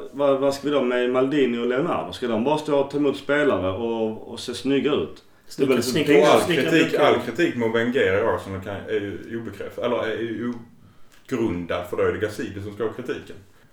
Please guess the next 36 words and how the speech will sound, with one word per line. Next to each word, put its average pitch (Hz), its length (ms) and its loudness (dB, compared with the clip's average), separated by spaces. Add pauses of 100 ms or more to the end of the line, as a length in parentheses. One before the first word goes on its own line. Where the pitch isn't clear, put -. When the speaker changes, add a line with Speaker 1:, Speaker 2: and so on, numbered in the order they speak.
Speaker 1:
Ja. 123 280 0 (160)
Speaker 3:
Tycker 135 200 -2
jag. 135 100 6 (180)
Speaker 1:
Mm. 117 200 -4 (140)
Speaker 2:
Mm. 110 220 -14 (300)
Speaker 1:
För 147 80 0
det, 143 160 8
då 139 100 4
har 131 80 4
ju 127 60 2
Gazidis 139 480 2
sagt - 320 -2 (460)
så 143 140 -4
var 135 120 4
nej 120 380 2
till 123 180 -2
alla 123 440 4
eventuella 113 460 -4
köp 107 420 -6
till 151 120 -2
Arsenal 143 480 0 (580)
och 123 300 -2
alla 117 340 0
eventuella 107 520 -2
försäljningar 104 640 0
som 104 200 -8
har 95 340 -4
ägt 95 200 -8
rum 110 140 -2
också. 123 300 -4 (380)
Speaker 3:
Stämmer 120 440 2
det 113 60 2
så 117 100 -2
är 113 80 2
det 110 100 -6
suspekt. - 760 -10